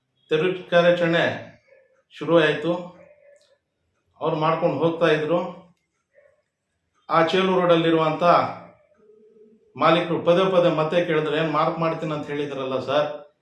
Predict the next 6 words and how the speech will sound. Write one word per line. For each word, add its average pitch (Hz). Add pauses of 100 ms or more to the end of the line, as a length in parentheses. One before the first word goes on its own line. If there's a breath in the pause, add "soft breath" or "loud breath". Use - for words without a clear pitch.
(180)
ನೀವು 147
ಕಮಿಷನರ್ 135
ಬಂದು 120
ಮಾರ್ಕೇ 131
ಮಾಡಿಲ್ಲಲ್ಲ?" 113
ಅಂತ. 107